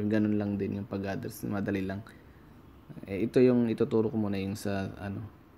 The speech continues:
sa, ano niya. Meron din siyang tone pala. Hin-, eh, ipapa-, hindi ko maipakita yung sa tone.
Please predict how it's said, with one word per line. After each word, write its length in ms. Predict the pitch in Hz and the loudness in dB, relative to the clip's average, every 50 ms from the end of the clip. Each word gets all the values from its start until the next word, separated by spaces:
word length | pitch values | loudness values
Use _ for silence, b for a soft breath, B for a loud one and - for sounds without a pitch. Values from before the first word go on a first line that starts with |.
| - - b b b b b b b b b b b b - - - - - - - | -20 -20 b b b b b b b b b b b b -20 -20 -20 -20 -20 -20 -20
sa, 480 | - - - - 107 101 101 101 101 104 | -16 -14 -6 -2 0 0 0 0 0 -2
ano 100 | 101 98 | -2 -2
niya. 180 | 98 104 107 - - | -2 -4 -6 0 6
Meron 320 | 139 156 170 180 185 175 | 8 8 10 10 10 8
din 160 | 170 175 170 | 8 6 4
siyang 240 | 160 180 165 156 147 | 4 4 4 2 2
tone 300 | 151 - 143 131 127 123 | 6 6 6 6 6 4
pala. 260 | 120 110 107 107 104 - - - - - - - - - - - | 2 -2 -2 -2 -4 -8 -12 -20 -20 -20 -20 -20 -20 -20 -16 -12
Hin-, 240 | - 139 65 64 - - - | -8 -6 -6 -6 -6 -8 -12
eh, 240 | - - - 110 113 | -12 -10 -8 -8 -6
ipapa-, 380 | - - 110 - - - - - - | -6 -6 -6 -6 -8 -12 -12 -14 -6
hindi 240 | - 113 113 110 - | -2 0 0 2 2
ko 320 | - 117 113 110 113 110 | 0 0 2 2 0 0
maipakita 560 | 110 107 98 104 - - - 107 101 - 104 101 | 0 0 -2 -2 -6 -6 -4 -4 -2 -2 -2 -2
yung 80 | 101 | -2
sa 160 | 98 107 104 | -2 -2 -2
tone. 300 | - 104 101 98 101 - | -2 -2 -4 -4 -4 -8